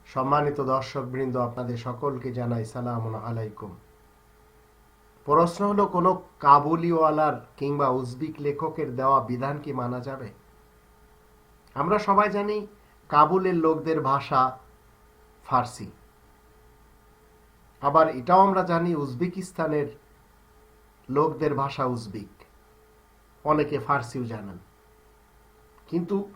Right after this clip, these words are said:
আফগানিস্তানে অথবা উজবেকিস্তানে বা খোরাসানের আশেপাশে কোনো দেশে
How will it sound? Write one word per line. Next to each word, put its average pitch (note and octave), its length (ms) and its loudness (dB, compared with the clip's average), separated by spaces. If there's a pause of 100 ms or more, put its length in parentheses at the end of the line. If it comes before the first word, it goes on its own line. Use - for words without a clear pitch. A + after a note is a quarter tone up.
(240)
আফগানিস্তানে B2+ 1080 -2
অথবা C#3+ 360 -2
উজবেকিস্তানে C#3 920 -4
বা D3 320 -4
খোরাসানের E3 600 -2
আশেপাশে F3 520 -6
কোনো D#3+ 280 -4
দেশে C#3+ 420 -6